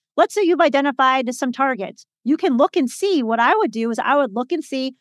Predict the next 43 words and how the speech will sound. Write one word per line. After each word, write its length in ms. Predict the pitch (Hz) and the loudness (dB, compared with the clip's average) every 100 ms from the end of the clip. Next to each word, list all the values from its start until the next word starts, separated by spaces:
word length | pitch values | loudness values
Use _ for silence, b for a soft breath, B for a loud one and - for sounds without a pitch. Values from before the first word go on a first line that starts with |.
| _ | _
where 240 | 202 254 311 | -4 0 2
are 100 | 311 | 2
they 180 | 269 214 | 0 -2
active. 400 | - 285 - 208 | -2 -2 -2 -8
So 180 | 180 240 | -6 -4
they 140 | 262 | -2
might 180 | 320 330 | 0 -2
have 240 | 285 370 427 | 0 2 2
an 80 | |
Instagram 440 | 330 269 254 226 220 | 0 -4 -6 -6 -6
account. 300 | 214 190 233 | -4 -4 -4
They 80 | 208 | -4
might 200 | 185 220 | -6 0
have 260 | 285 349 294 | 2 2 2
a 100 | 254 | -2
LinkedIn. 520 | 220 233 220 233 233 - _ - | 0 -2 -2 -2 -4 -6 _ -6
They 80 | |
might 180 | 233 226 | -4 -2
have 180 | - 330 | 2 2
a 60 | 403 | 0
Twitter, 240 | 269 254 | -2 -2
but 220 | 220 202 | -2 -4
where 180 | 226 294 | 0 2
are 100 | 349 | 2
they 140 | 330 | 0
consistently 800 | 330 294 269 - 269 302 277 269 | -2 -4 -4 -6 -4 -4 -4 -2
showing 480 | 254 - 262 240 247 | -4 0 2 2 0
up 260 | 220 254 247 _ _ - | 2 2 0 _ _ -4
and 180 | 240 | -2
engaging 520 | 220 208 240 247 247 226 | 0 -2 -2 -2 -2 -2
with 120 | 214 | -2
other 240 | 226 214 | -2 -4
people? 480 | 202 247 220 - 180 b - | -4 -6 -6 -8 -12 b -6
That's 360 | 196 285 311 | 2 2 2
where 100 | 277 | 0
you 160 | 269 254 | 0 0
want 240 | 226 233 | 0 0
to 80 | 226 | 0
try 240 | 220 240 214 | -2 0 0
to 80 | |
connect 320 | 220 220 214 - | -2 -8 -8 -8
with 140 | 196 | -6
them 240 | 190 196 | -6 -8